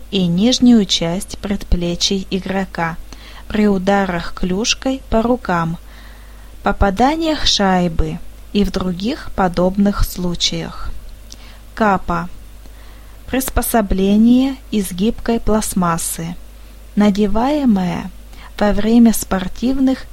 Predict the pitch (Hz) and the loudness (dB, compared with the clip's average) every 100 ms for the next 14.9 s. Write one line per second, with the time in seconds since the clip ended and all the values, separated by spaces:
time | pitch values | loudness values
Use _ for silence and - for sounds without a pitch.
0 | - 208 202 202 190 175 165 170 - - | -6 2 2 2 2 -2 -2 -6 -8 -10
1 | - - - 233 226 233 214 202 196 190 | -12 -14 -4 -2 0 2 2 2 2 2
2 | 175 165 165 165 208 - - - - 185 | 0 -2 -2 -2 -2 -4 -10 -14 -8 -2
3 | 208 190 175 - - - - 208 208 202 | 0 0 -2 -10 -20 -20 -10 -4 0 0
4 | 190 196 185 180 - 202 247 277 277 269 | 0 -2 0 -2 0 2 2 2 -2 -4
5 | - 196 185 190 - - 208 190 185 175 | -8 -2 2 2 0 -6 -6 -4 -2 -4
6 | 160 - - - - - - - - - | -6 -8 -12 -14 -16 -20 -20 -20 -20 -20
7 | - - - - 277 - - 196 190 - | -18 -18 -10 -2 -2 0 0 0 0 -4
8 | - - - - 190 175 - 165 165 - | -14 -4 0 2 2 -2 -4 -8 -8 -10
9 | - - - - - - - - - - | -18 -20 -20 -20 -20 -20 -16 -14 -14 -10
10 | - 196 - 269 320 320 311 - 226 202 | -4 -4 -2 -2 0 -2 0 0 2 2
11 | 190 - 220 233 - - - 233 226 214 | 0 -2 -4 -4 -10 -14 -2 0 4 6
12 | 202 185 180 165 - 196 202 233 240 - | 6 2 0 0 0 0 2 2 0 -8
13 | - 202 208 208 175 - 226 240 277 - | -6 -2 0 2 0 -2 0 2 0 -2
14 | 226 214 - - 180 180 185 214 240 | 0 0 0 0 0 2 2 2 0